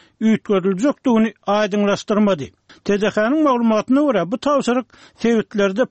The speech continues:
pagtanyň öňürleýän mösörini hassa artdyrmak maksady bilen berildi. Şol wagtda gol çekilen kararda öňkü iki prezident döwründe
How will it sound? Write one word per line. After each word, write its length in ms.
pagtanyň 600
öňürleýän 760
mösörini 540
hassa 480
artdyrmak 640
maksady 540
bilen 240
berildi. 400
Şol 220
wagtda 440
gol 180
çekilen 440
kararda 600
öňkü 360
iki 160
prezident 640
döwründe 540